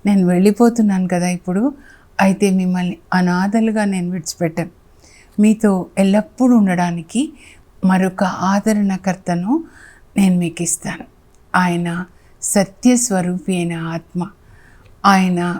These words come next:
మీతో ఉంటాడు, మీలో నివసిస్తాడు." ఈ రెండు వాగ్దానాలు కడరా భోజన సమయంలో యేసు ప్రభు చేస్తారండి. ఆ రోజు తన శిష్యులకి, ఈరోజు మీకు నాకు అన్నమాట. ఈ రెండిటి మీదనే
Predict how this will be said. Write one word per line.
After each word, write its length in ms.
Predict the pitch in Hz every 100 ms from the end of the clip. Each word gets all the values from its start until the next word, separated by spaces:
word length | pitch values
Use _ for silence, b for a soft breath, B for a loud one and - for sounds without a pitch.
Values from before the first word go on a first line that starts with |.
| -
మీతో 440 | 175 190 - 202 214
ఉంటాడు, 440 | 196 170 180 170 - b b b -
మీలో 340 | 220 233 254
నివసిస్తాడు." 840 | 226 175 170 - 175 - 170 156 _ b b b b -
ఈ 60 | 214
రెండు 340 | 202 208 240
వాగ్దానాలు 960 | 233 190 160 - 180 180 180 175 170 185 b b b -
కడరా 360 | 180 180 196 190
భోజన 380 | 185 175 175
సమయంలో 640 | 170 - 160 175 180 170 160 b b b b 202
యేసు 280 | 208 202
ప్రభు 300 | 208 185 165 180 190
చేస్తారండి. 800 | 170 - 180 165 170 175 233 240 B B B -
ఆ 120 | 185
రోజు 320 | 175 185 190
తన 280 | 180 185 180
శిష్యులకి, 720 | - 190 - 196 202 - 254 - b b b _ 202
ఈరోజు 420 | 196 190 185 185
మీకు 400 | 185 190 - 240
నాకు 480 | 247 190 165 - 180
అన్నమాట. 360 | 190 185 202 - b b b b
ఈ 80 | 208
రెండిటి 540 | 202 208 226 262 269 254
మీదనే 640 | 220 202 214 208 190